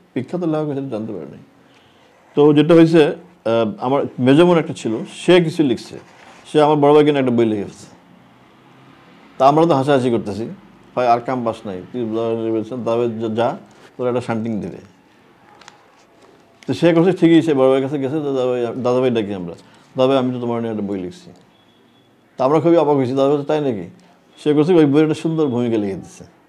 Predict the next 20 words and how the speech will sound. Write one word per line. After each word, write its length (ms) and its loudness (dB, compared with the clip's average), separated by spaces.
<laughs> 200 -2
পরে 140 0
ওই 120 0
বইটা 160 -2
বেরিয়েছে, 360 0
অবসর 280 -6
থেকে 200 -12
বেরিয়েছে। 440 -10
এবং 100 -10
সে 140 -8
পরে 220 -2
আরও 140 0
দু 140 -4
একটা 200 -6
বই 140 -6
লিখছে, 320 -10
কিন্তু 140 -10
সে 60 -8
মারা 260 -2
গেছে, 220 -8